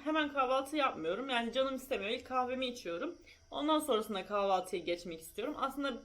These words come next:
uzun bir süre böyle yaptım ama iki gündür, e, kahvaltıdan önce yapıyorum sporumu. Ama şöyle, ne kadar erken yaparsanız o kadar daha iyi olabilir. Tabii ki her saat yapabilirsiniz. Bunda hiçbir sıkıntı yok ama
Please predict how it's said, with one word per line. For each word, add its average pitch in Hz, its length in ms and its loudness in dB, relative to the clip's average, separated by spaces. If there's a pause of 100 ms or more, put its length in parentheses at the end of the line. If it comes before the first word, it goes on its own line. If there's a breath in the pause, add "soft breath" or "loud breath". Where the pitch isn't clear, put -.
uzun 262 280 0
bir - 60 -2
süre 285 260 0
böyle 262 180 6
yaptım 240 280 2
ama 330 120 -2
iki 269 220 -6
gündür, 247 320 -2 (480 loud breath)
e, 220 140 -4
kahvaltıdan 277 680 -2
önce 196 520 0 (240 loud breath)
yapıyorum 175 460 -2
sporumu. 220 560 -2 (600 loud breath)
Ama 349 220 2
şöyle, 320 460 2
ne 330 100 0
kadar 320 220 4
erken 294 300 4
yaparsanız 311 680 0
o 254 120 -4
kadar 285 300 2
daha 294 320 0
iyi 285 180 -2
olabilir. 202 400 2
Tabii 302 280 -2
ki 220 160 -6
her 226 160 4
saat 220 320 2
yapabilirsiniz. 180 640 -8
Bunda 196 140 -4
hiçbir 208 260 -10
sıkıntı 180 440 -8
yok 190 260 0
ama 277 300 -2